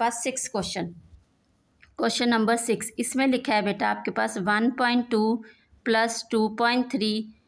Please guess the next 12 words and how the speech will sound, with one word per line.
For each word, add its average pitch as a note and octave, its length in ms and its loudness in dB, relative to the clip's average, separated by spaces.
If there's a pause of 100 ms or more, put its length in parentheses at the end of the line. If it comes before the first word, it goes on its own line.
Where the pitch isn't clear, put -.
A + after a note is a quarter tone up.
(280)
प्लस A3+ 460 2
थ्री A#3 220 2 (100)
पॉइंट B3 280 2
फ़ोर A3 440 2 (240)
प्लस A3 420 2
डैश G#3 360 0
डैश A3+ 340 0 (680)
प्लस A3+ 460 2 (1500)
एन, A#3+ 280 2 (260)
एन A3+ 200 2 (100)
प्लस A#3+ 380 0 (960)
थ्री, A3+ 460 0